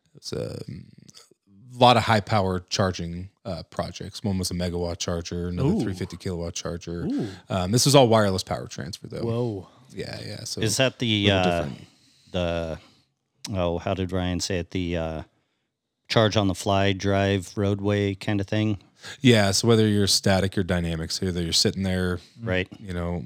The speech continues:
Speaker 1: idling essentially, or you're driving down the highway or some other street, um, you can, you can get, catch a charge, um, charge your vehicle, um, in those capacities.
Speaker 2: So that's,
Speaker 3: That's
Speaker 2: uh, that's an interesting concept that some of our customers are
Speaker 1: Yeah.
Speaker 2: in-flight charging.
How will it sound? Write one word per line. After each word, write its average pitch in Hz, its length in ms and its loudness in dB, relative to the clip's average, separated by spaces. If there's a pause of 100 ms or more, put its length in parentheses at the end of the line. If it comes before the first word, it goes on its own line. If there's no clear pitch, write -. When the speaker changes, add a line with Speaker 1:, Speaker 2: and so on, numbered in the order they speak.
(120)
Speaker 1:
idling 87 380 -2
essentially, 87 540 -4
or 95 240 -2
you're 85 100 -4
driving 85 300 -4
down 85 160 -6
the 82 60 -8
highway 87 420 -2
or 85 140 -4
some 90 200 -4
other 82 240 -8
street, - 480 -4 (500)
um, 80 600 -8
you 95 140 -10
can, 87 220 -10 (520)
you 131 120 -2
can 98 380 -6
get, - 460 0
catch 107 240 0
a - 20 -6
charge, 82 600 0
um, 87 420 -4
charge 90 300 -2
your 85 80 -4
vehicle, 85 500 -6 (500)
um, 85 400 -8 (120)
in 90 80 -10
those 85 160 -6
capacities. - 580 -12
Speaker 2:
So 127 140 -6
that's, 127 340 -4
Speaker 3:
That's - 40 -6
Speaker 2:
uh, 107 280 -6
that's 170 200 -4
an 160 60 2
interesting 135 560 -4
concept 143 520 -2
that 110 200 -6
some 165 140 -2
of 170 100 -2
our 101 120 -4
customers 107 640 -4
are 92 240 -4 (680)
Speaker 1:
Yeah. 139 100 0
Speaker 2:
in-flight 127 360 2
charging. 107 640 -4